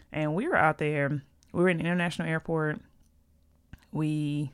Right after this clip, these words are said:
walked around the whole entire time without masks. We were in restaurants without masks. We were, you know, around people without masks, all that.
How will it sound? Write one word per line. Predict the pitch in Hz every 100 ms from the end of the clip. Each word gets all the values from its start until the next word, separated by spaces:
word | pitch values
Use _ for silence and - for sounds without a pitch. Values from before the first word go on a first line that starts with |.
| - -
walked | 151 160
around | 160 151
the | 156
whole | 147
entire | 156 147
time | 147 147 143
without | 139 135
masks. | 135 131 131 131
We | 131
were | 127
in | 127
restaurants | 143 - 139 131
without | - 131 127
masks. | 127 127 127 -
We | 139
were, | 131 127 - - - - -
you | - 165 160
know, | 151
around | 139 135 139 143 135 131 - - - - - _
people | - 185 170
without | 156 147
masks, | 143 139 135 135
all | - 143
that. | 135 131